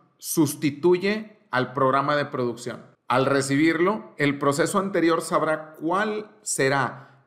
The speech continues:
el tamaño de lote que debe producir para poder rellenar el supermercado de producto terminado. Con esto, ligamos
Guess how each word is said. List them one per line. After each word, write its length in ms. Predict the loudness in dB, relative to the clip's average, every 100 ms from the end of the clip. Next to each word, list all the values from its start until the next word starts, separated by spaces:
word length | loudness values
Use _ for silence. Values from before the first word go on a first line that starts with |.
| _
el 240 | -2 -2 0
tamaño 500 | -2 0 -2 -2 0
de 120 | 0
lote 580 | 0 -2 -4 -8 -8 -6
que 140 | -2
debe 260 | 0 2 0
producir 880 | -2 -4 -4 -4 -2 -2 -4 -18 _ _ _
para 300 | 0 2 2
poder 280 | 2 2 2
rellenar 680 | 2 0 0 -2 -2 -2 -2
el 100 | -2
supermercado 840 | -4 -2 -2 0 -4 -2 0 0
de 80 | -2
producto 460 | -2 -2 -2 -4 -8
terminado. 600 | -6 -6 -6 -8 -10 -14 _ _ _ _ _ _ _ -4
Con 200 | -2 0
esto, 800 | -2 -2 -4 -6 -6 -16 _ -6
ligamos 760 | -2 0 0 0 -2 -4 -8